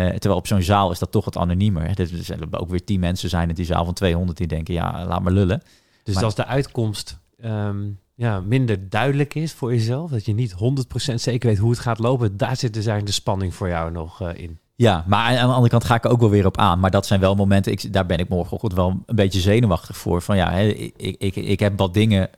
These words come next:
Speaker 1: waar in mijn koffertje waarvan ik denk, "Dat is interessant als jullie daarover gaan bomen met elkaar." Maar of zij dat ook zo ervaren, ik heb geen idee.
Speaker 2: Ja.
Speaker 1: Dus, eh, nee, dus daar, daar zit af en toe nog wel spanning. En sowieso is natuurlijk altijd de vraag,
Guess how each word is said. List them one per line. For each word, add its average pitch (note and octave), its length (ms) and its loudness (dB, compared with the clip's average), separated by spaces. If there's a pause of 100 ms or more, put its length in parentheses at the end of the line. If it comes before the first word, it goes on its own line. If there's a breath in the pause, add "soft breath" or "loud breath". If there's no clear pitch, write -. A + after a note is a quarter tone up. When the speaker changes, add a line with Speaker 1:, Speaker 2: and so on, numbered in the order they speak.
Speaker 1:
waar F#2+ 320 -2
in G#2+ 80 -4
mijn F#2+ 160 -2
koffertje B2 300 -2
waarvan G2 200 0
ik F2+ 100 -2
denk, F#2+ 180 -2
"Dat F#2+ 140 -4
is F#2+ 100 -6
interessant G#2 360 0
als F2+ 80 0
jullie G#2 180 2
daarover F2+ 280 2
gaan F2+ 140 -2
bomen G#2 320 2
met E2+ 160 -2
elkaar." G2+ 360 -2 (500 soft breath)
Maar - 140 -14
of F2 160 -12
zij F2 180 0
dat - 140 -6
ook A2 120 0
zo G2+ 100 -4
ervaren, E2 500 -2
ik F#2 80 -6
heb - 100 -6
geen F2+ 180 -4
idee. F#2+ 300 -2 (480)
Speaker 2:
Ja. G#2 260 -8 (120)
Speaker 1:
Dus, F#2 280 -4
eh, E2+ 200 0 (140)
nee, G2 160 4
dus G2+ 120 4
daar, A2+ 160 4
daar G#2+ 160 4
zit - 160 -2
af F2+ 120 0
en F#2 80 -8
toe G#2 100 -2
nog F2+ 140 2
wel F2+ 100 2
spanning. G#2 380 2
En G2 100 2
sowieso G2 420 4
is F#2+ 100 0
natuurlijk G2 340 0
altijd F#2+ 280 2
de F2 80 -4
vraag, F2 280 0